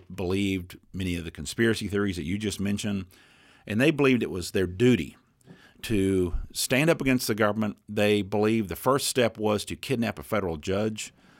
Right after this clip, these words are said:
uh, in Arkansas, I think in Fort Smith. They were then going to, with cyanide, poison the water supply of the United States in Washington. That is to say,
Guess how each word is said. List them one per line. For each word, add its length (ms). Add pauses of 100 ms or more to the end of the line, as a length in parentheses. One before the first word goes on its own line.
(220)
uh, 40
in 340
Arkansas, 640 (260)
I 140
think 140
in 80
Fort 280
Smith. 360 (600)
They 260
were 500 (600)
then 600 (240)
going 340
to, 460 (580)
with 180
cyanide, 760 (140)
poison 840 (280)
the 80
water 380
supply 760 (560)
of 240
the 80
United 320
States 300
in 280
Washington. 580 (840)
That 220
is 140
to 80
say, 380